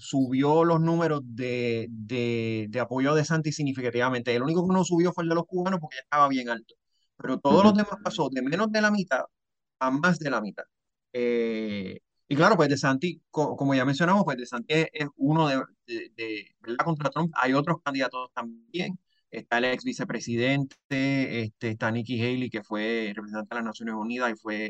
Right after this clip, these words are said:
Speaker 1: eh, gobernadora de Carolina del Sur. Hay varias personas que también están interesadas en la presidencia. Y otras, no, nunca podemos descontar a Trump, porque Trump sigue teniendo un apoyo muy grande dentro del Partido Republicano. Pero, dicho eso,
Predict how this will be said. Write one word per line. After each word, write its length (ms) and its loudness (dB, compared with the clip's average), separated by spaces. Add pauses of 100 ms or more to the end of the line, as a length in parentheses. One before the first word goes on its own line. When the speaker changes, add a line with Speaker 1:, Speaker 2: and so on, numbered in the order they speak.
Speaker 1:
eh, 220 -8 (160)
gobernadora 580 -2
de 220 -4
Carolina 420 -2
del 140 -4
Sur. 320 0 (240)
Hay 120 -2
varias 240 0
personas 340 0
que 100 -6
también 240 -4
están 240 -4
interesadas 560 0
en 60 -4
la 80 -6
presidencia. 580 -18 (340)
Y 60 -8
otras, 200 4
no, 280 4
nunca 440 4
podemos 360 -4
descontar 400 -10
a 80 -4
Trump, 260 -8 (320)
porque 220 -14
Trump 240 -4
sigue 180 -2
teniendo 320 0
un 60 2
apoyo 340 0
muy 340 0
grande 360 0
dentro 220 -4
del 60 -14
Partido 280 -10
Republicano. 760 -6 (240)
Pero, 380 0 (420)
dicho 480 2
eso, 380 0